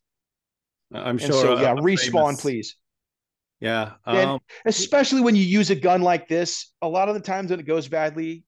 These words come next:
Speaker 2: you, I can take this risk because if you blast me, I can go back and try again. In, in, in paintball, I, I ran with a pistol. I ran with a, a twelve shot, uh, Delta sixty-eight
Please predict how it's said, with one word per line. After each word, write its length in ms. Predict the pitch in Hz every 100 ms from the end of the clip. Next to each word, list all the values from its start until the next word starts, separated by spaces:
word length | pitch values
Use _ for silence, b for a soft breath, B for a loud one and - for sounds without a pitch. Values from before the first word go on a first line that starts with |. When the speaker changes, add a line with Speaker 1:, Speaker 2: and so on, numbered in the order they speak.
| _ _
Speaker 2:
you, 200 | 175 196 B B -
I 160 | 202
can 220 | 294 269 240
take 300 | 233 285 -
this 160 | 196
risk 360 | 160 240 220 -
because 260 | 185 165 165
if 100 | 165
you 120 | 196
blast 440 | 151 160 202 196 147
me, 180 | 156 113
I 140 | 147
can 200 | 147 160
go 160 | 165 151
back 280 | 135 143
and 100 | 165
try 260 | 143 127 127
again. 360 | 151 233 185 131 b b b
In, 200 | 160 156
in, 460 | 123 170 165 160 - _ -
in 200 | 160 160
paintball, 560 | 175 208 214 196 180 -
I, 220 | 160 185 185 185
I 140 | 160
ran 340 | 175 165 165 170
with 100 | 165
a 40 |
pistol. 460 | 165 214 - 135 120 -
I 60 | 143
ran 220 | 151 165
with 100 | 143
a, 240 | 135 127 135
a 240 | 123 120 -
twelve 260 | 165 180 160
shot, 340 | 170 151 143 - _ _ _
uh, 80 | 131
Delta 300 | 120 147 147
sixty-eight 640 | 143 156 - 139 143 120